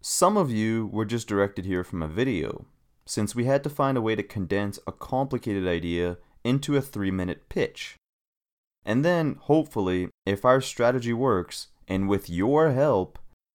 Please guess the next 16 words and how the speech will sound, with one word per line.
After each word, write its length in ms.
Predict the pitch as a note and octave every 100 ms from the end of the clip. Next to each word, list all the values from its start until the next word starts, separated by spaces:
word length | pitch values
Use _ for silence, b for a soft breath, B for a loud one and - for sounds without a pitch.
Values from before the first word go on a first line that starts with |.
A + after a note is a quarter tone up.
| -
there 100 | G#2+
will 160 | A#2 A#2+
eventually 460 | G#2+ A2+ - B2
be 160 | G#2 A2
a 60 |
third 420 | A2 - F#2+ F#2+ E2
group 220 | E2+ D2
of 120 | C#2+
people. 460 | E2+ D#2 E2 D2+ D2 _ _ _ _ _ _ _ _ _ _ -
Those 200 | G#2 B2+
that 140 | B2+ A#2
heard 180 | B2
of 100 | A#2+
us 160 | A2 -
more 320 | G2 G#2+ A2+
organically 840 | G2 G2 F2 F#2 A2 A2 F2 E2